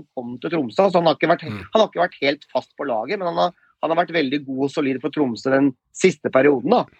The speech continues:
Speaker 1: Eh, og er i en fin alder, han er vel to, treogtjue år, og, og går altså for, jeg hørte tjue millioner, og kanskje til og med mer, så, eh, Molde gønner på, henter han. De har prøvd lenge på å få en stopper, og nå måtte Tromsø selge, og jeg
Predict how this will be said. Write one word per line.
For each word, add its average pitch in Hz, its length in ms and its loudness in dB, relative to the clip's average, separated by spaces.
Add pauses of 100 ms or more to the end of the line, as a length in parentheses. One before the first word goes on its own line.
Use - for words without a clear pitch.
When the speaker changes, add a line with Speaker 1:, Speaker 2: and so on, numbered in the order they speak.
(360)
Speaker 1:
Eh, 156 580 2
og 160 160 -2
er 156 140 0
i 156 80 -8
en 156 80 -16
fin 143 240 -14
alder, 120 300 -10
han 165 100 -4
er 139 100 -10
vel 143 80 -20
to, 135 240 -12
treogtjue 131 400 -4
år, 208 240 2
og, 170 160 2 (240)
og 160 140 -8
går 160 340 2
altså 160 240 -4
for, 143 320 0 (600)
jeg 165 280 2
hørte 143 320 2
tjue 143 400 -6
millioner, 127 420 -6
og 160 80 -6
kanskje 139 240 -4
til 127 160 -10
og 123 60 -8
med 127 160 -6
mer, 139 300 0 (600)
så, 165 180 2 (260)
eh, 156 500 -2 (360)
Molde 175 560 2 (120)
gønner 147 320 0
på, 202 200 -2
henter 156 360 -4
han. 190 100 -2
De 165 60 -2
har 165 80 0
prøvd 156 300 -6
lenge 165 500 -2
på 165 140 -8
å - 40 -20
få 151 120 -2
en 156 80 -8
stopper, 185 400 -2
og 175 220 4 (360)
nå 160 180 2
måtte 147 360 -4
Tromsø 147 340 -4
selge, 131 240 2
og 165 80 6
jeg 202 80 2